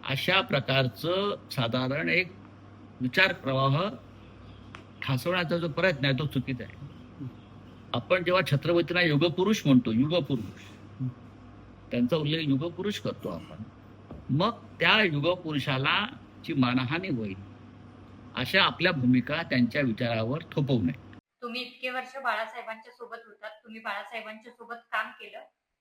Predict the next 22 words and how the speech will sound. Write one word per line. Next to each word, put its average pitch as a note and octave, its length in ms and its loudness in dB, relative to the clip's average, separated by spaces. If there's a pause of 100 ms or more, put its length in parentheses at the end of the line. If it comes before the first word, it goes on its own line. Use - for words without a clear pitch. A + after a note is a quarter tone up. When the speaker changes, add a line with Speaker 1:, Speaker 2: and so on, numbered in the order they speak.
Speaker 2:
पण A#3 140 -10
बाळासाहेबांच्या B3 880 0
मनामध्ये B3 520 -8 (380)
छत्रपती C4+ 460 -12
शिवाजी B3+ 360 -8
महाराज A#3+ 380 -4 (120)
कोण C#4+ 160 -8
होते A3+ 260 -16
आणि A3+ 120 -10 (120)
कसे D4 240 -10
होते? G#3 200 -12 (540)
Speaker 1:
बाळासाहेबांच्या G3 320 -4
मनामध्ये E3 480 -2
शिवाजी D#3 400 -4
महाराज E3+ 400 -4
यांना E3+ 260 0 (640)
जबरदस्त F3 520 0
स्थान, G2+ 320 -6 (1120)
किंबहुना E3+ 420 2
शिवसेना D3 680 -2 (1500)
ही B2+ 60 2
जे D3 240 2